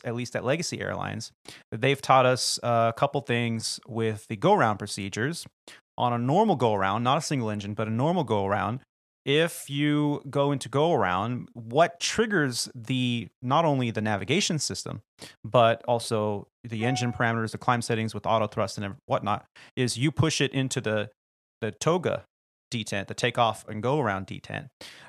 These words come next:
Then the navigation will automatically segment everything into the missed approach procedure that you have programmed in the flight, uh, guidance computer.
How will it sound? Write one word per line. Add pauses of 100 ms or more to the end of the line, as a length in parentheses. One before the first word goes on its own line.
Then
the
navigation
will
automatically
segment (340)
everything
into
the
missed
approach
procedure
that
you
have
programmed
in
the
flight, (640)
uh,
guidance
computer.